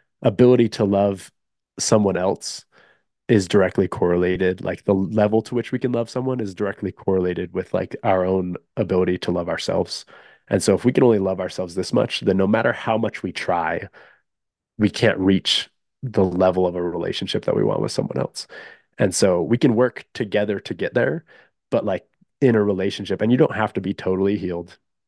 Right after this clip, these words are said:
right, to be in a relationship. That's not what I'm trying to say here. Um,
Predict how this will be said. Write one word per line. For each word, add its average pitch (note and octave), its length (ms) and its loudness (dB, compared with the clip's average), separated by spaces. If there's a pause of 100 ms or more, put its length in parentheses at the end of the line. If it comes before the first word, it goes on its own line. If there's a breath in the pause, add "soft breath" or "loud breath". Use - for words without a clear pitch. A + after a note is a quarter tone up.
(540)
right, F2+ 260 -6
to - 80 -6
be F#2 160 2
in F2+ 60 4
a F#2+ 60 4
relationship. F#2 500 0
That's F#2 180 0
not G2 120 2
what F#2 100 -2
I'm F2+ 100 -4
trying F2+ 180 0
to F#2 60 0
say F2 220 -2
here. F#2 260 -2 (560 loud breath)
Um, F2 400 0